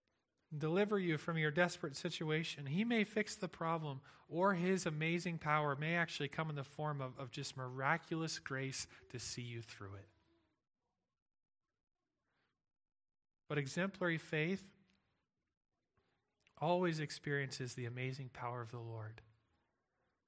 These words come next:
When you rest your confidence on Jesus Christ, you will find his grace.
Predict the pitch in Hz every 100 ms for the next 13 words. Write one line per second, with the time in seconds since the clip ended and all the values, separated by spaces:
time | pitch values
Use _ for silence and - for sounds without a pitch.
0 | _ _ - 143 147 139 165 208 180 175
1 | 190 - - 170 175 - 165 160 - 160
2 | 160 - 143 127 143 156 165 156 - 151
3 | 143 131 - - 135 151 175 156 135 -
4 | 143 147 156 165 - 131 - 120 117 139
5 | - -